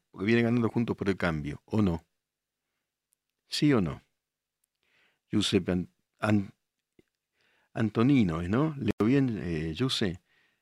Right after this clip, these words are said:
Antonino Marchetti, tiene razón, es difícil comparar la sociedad suiza con la argentina. Sin ir más lejos, Cristina ganó con el cincuenta por ciento, y claro.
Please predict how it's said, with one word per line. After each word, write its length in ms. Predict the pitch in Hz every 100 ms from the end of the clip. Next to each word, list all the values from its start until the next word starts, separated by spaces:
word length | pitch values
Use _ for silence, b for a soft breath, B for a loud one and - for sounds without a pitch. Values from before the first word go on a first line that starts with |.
| _
Antonino 420 | - 92 98 113 104
Marchetti, 340 | 90 92 98
tiene 200 | 127 143
razón, 340 | 127 127 113 -
es 160 | 131 135
difícil 420 | 131 160 - 123
comparar 300 | 107 98 110
la 100 | 101
sociedad 320 | 101 92 110
suiza 300 | - 123 107
con 80 | 98
la 60 |
argentina. 420 | 90 101 90 90 85
Sin 160 | 110
ir 100 | 120
más 140 | 117 110
lejos, 260 | 123 -
Cristina 380 | - 95 110 101
ganó 180 | 90 92
con 120 | 85
el 60 | 80
cincuenta 320 | 87 82 82
por 160 | 80 78
ciento, 400 | 135 110 76 80
y 60 |
claro. 520 | - 117 135 82 -